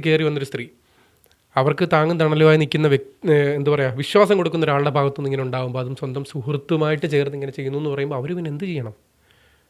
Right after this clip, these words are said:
ബിഗ് ബോസിൽ വളരെ സന്തോഷത്തോടെയും ഹാപ്പിനെസ്സും, കാരണം ഇത്രയും ദിവസം ആരും കാണാതെ കേൾക്കാതെ വിളിക്കാതെ ഇരുന്നിട്ട് തിരിച്ചു വരുവാണ്. ആദ്യം ഇറങ്ങി വന്ന് വിളിക്കുന്ന പോലും ഈ കാമുകനെയാണ്.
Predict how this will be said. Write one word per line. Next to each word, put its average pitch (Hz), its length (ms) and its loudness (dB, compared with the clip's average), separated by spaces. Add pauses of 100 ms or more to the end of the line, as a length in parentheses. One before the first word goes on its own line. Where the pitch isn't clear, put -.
(120)
ബിഗ് 139 160 -2
ബോസിൽ 151 300 0
വളരെ 147 200 -2
സന്തോഷത്തോടെയും 139 680 -2
ഹാപ്പിനെസ്സും, 135 500 -4
കാരണം 131 300 -2
ഇത്രയും 143 220 0
ദിവസം 139 280 0
ആരും 135 220 0
കാണാതെ 131 480 -2
കേൾക്കാതെ 131 440 -4
വിളിക്കാതെ 127 380 -2
ഇരുന്നിട്ട് 127 340 -4
തിരിച്ചു 120 240 -4
വരുവാണ്. 120 320 0 (240)
ആദ്യം 143 240 0
ഇറങ്ങി 147 220 -2
വന്ന് 143 120 -4
വിളിക്കുന്ന 139 340 -2
പോലും 135 280 0
ഈ 127 120 -4
കാമുകനെയാണ്. 120 500 -2